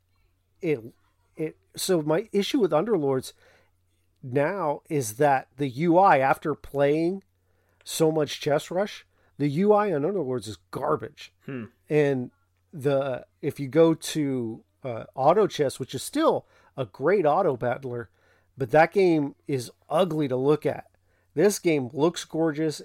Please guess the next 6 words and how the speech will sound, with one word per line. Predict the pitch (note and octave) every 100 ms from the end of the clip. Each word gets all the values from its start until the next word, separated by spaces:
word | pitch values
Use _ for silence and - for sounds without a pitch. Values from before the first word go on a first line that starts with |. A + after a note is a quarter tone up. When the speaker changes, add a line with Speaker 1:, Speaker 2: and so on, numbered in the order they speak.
| -
Speaker 1:
It | -
plays | - D3 D3+ D3
great. | - D3+ D3+ D#3+ -
Its | C3 - _ _ _ _ _
presentation | - E3+ D3 C3+ D3+ D#3 - C#3
is | A#2